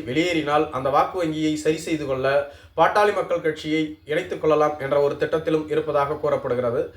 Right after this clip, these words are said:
ராமதாஸோடும் பேச்சுவார்த்தை நடத்தி வருவதாகவும் சொல்லப்படுகிறது. ராமதாஸ் கண்டிப்பாக தி மு க கூட்டணியில் தான் இணைவார் என்று கூறப்படுகிறது. ஆனால் அன்புமணி ராமதாஸ் அ தி மு க கூட்டணியில் தான் இணைவோம் என அவர் கூறிவிட்டார். ஒருவேளை பாமக ஒன்றுபட்டால் யாரோடு இணைவார்கள் என்ற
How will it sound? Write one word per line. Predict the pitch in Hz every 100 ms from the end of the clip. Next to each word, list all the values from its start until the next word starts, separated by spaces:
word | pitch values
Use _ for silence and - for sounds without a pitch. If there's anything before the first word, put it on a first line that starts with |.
| - -
ராமதாஸோடும் | - 160 208 202 180 185 165 165
பேச்சுவார்த்தை | 170 180 160 165 151
நடத்தி | 143 139 147
வருவதாகவும் | 143 139 131 131 139
சொல்லப்படுகிறது. | 139 135 127 123 117 117 135 127 - - -
ராமதாஸ் | 151 190 196 185 180
கண்டிப்பாக | 156 170 175 175 165
தி | 170
மு | 180
க | 165 160
கூட்டணியில் | 156 151 147 143 156
தான் | 156 -
இணைவார் | 151 185 180 160
என்று | 143 -
கூறப்படுகிறது. | 156 151 123 127 120 160 - - -
ஆனால் | - 175 185 156
அன்புமணி | 202 220 202
ராமதாஸ் | 180 170 175 - 151
அ |
தி | - 190
மு | 175
க | 170 160
கூட்டணியில் | 156 156 156 151
தான் | 160 143
இணைவோம் | 156 160 156 135
என | 147 143
அவர் | 131 139 -
கூறிவிட்டார். | 156 135 113 135 139 - - - -
ஒருவேளை | 160 170 180 185 185 - - -
பாமக | 170 185 180 180 180 143
ஒன்றுபட்டால் | 151 175 165 156 165 165
யாரோடு | 135 165 185 180 156
இணைவார்கள் | 156 156 151 151 151
என்ற | 135